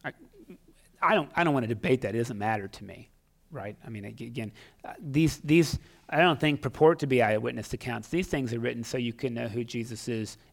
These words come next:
and believe, which means, like, shape your life. That they all do fine, you, you know. So again, I, I think it's a silly thing to debate whether he wrote it or didn't.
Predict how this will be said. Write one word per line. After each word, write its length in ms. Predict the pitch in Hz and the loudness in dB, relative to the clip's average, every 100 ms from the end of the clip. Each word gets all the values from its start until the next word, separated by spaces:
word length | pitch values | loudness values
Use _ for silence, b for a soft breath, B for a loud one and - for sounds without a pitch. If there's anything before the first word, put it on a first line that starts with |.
| - | -8
and 140 | 117 | -4
believe, 560 | 113 113 107 104 - - _ _ _ | -4 -2 -4 -6 -14 -20 _ _ _
which 200 | 127 - | -8 -4
means, 320 | 135 113 - | -2 -4 -4
like, 160 | 185 113 | -6 -4
shape 300 | - 120 - | -2 -2 -2
your 120 | 110 | -4
life. 440 | 104 101 92 - - _ _ _ _ _ _ _ _ _ _ - | -2 -4 -6 -14 -20 _ _ _ _ _ _ _ _ _ _ -16
That 300 | 120 131 139 | -2 2 4
they 120 | 131 | 6
all 180 | 113 110 | 4 2
do 120 | 110 | -2
fine, 280 | 95 107 95 - _ | -6 -8 -8 -18 _
you, 240 | 156 135 - | -8 -8 -8
you 80 | 113 | -8
know. 180 | 107 110 b b | -8 -10 b b
So 140 | 131 | -4
again, 180 | 123 123 | -2 0
I, 100 | 117 - B | -2 -4 B
I 60 | 131 | 0
think 180 | 151 151 | 0 0
it's 140 | 165 | -2
a 40 | |
silly 320 | 120 147 135 123 | 0 2 4 2
thing 300 | - 151 120 | -2 -4 -2
to 80 | |
debate 380 | 131 123 127 123 | -4 2 2 4
whether 240 | 123 120 113 | 4 4 4
he 160 | 135 | 2
wrote 240 | 123 131 117 | 6 6 4
it 100 | 110 | -2
or 80 | |
didn't. 420 | 101 123 117 107 | -2 0 0 -2